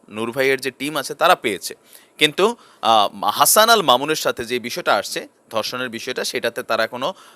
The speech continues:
আহ, কি বলা হয় যে রিপোর্ট পায়নি বা তাদের কাছে এটা প্রমাণিত হয়নি। But আসলে আইন তো চলবে পুলিশের করা রিপোর্টের উপরে। এখন পুলিশ যেটা পিবিআই যেহেতু ইনভেস্টিগেশনে নামছে, এটা হয়তো সেইখান থেকে দেখা যাবে।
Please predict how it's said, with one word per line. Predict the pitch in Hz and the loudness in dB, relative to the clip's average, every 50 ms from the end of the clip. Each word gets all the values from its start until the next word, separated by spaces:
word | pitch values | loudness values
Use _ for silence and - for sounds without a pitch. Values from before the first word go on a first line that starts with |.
| _ _ | _ _
আহ, | - 98 98 92 95 - _ _ _ _ _ _ - - - | -2 0 2 2 0 -2 _ _ _ _ _ _ -18 -12 -4
কি | - 156 | 0 2
বলা | 127 117 101 | 4 4 2
হয় | 90 95 95 | 2 -2 -6
যে | 92 104 104 | -8 -8 -6
রিপোর্ট | 107 120 - 131 131 120 _ | -8 -6 0 0 -2 -2 _
পায়নি | - 127 131 139 147 156 160 | 6 6 6 6 4 -2 -2
বা | 147 147 | -2 -2
তাদের | 127 117 113 104 120 113 | 0 0 -2 -4 -4 -4
কাছে | 123 120 - 127 | -4 -6 -6 -6
এটা | 110 123 | -10 -8
প্রমাণিত | 117 135 131 127 127 120 110 - | -2 0 0 0 0 -2 -2 -6
হয়নি। | 107 98 107 101 95 85 76 | -8 -8 -8 -12 -12 -12 -8
But | 113 143 151 151 - _ - - - - - | 2 2 2 2 2 _ -18 -20 -20 -16 -4
আসলে | - 127 - - 165 | -2 -2 2 4 4
আইন | - - 240 156 165 185 | 6 6 6 4 4 0
তো | 170 196 196 | -4 -6 -6
চলবে | - - 160 156 147 160 165 | 0 0 -2 0 0 -4 -6
পুলিশের | 156 - 135 135 151 147 - 165 156 | -6 -6 -8 -6 -6 -4 -4 -6 -6
করা | 156 - 147 139 135 | -2 -2 0 2 2
রিপোর্টের | 131 123 110 123 131 131 123 131 120 | 0 -2 -4 -4 -4 -2 -2 -2 -4
উপরে। | 113 95 110 110 127 170 190 _ _ _ _ _ | -4 -4 -4 -4 -4 -4 -6 _ _ _ _ _
এখন | 117 123 156 156 | -8 -8 -8 -10
পুলিশ | - - 156 170 190 190 160 151 | -4 -4 -2 -2 -2 -2 -2 -4
যেটা | 160 160 151 156 | -4 -2 -2 -2
পিবিআই | - - 139 131 139 143 143 147 | -4 -4 -6 -2 2 2 2 2
যেহেতু | 143 156 156 151 160 | 2 0 -4 -4 -6
ইনভেস্টিগেশনে | 143 131 127 135 131 - - 139 139 135 - 139 139 | -10 -6 -4 -6 -6 -4 -6 -6 -4 -4 -4 -6 -2
নামছে, | 131 120 120 117 113 - 160 185 - _ _ _ _ _ | 0 0 0 0 -2 -6 -8 -8 -10 _ _ _ _ _
এটা | - 110 120 117 | -6 -4 -4 -2
হয়তো | 120 123 120 - 127 | -2 -4 -4 -4 -6
সেইখান | 123 - 127 127 123 151 147 | -4 -4 -6 -6 -6 -6 -8
থেকে | 147 - 139 139 127 | -8 -4 -2 -2 0
দেখা | 101 110 - - 120 | 0 0 0 0 0
যাবে। | 117 120 117 123 127 | 0 0 0 0 -4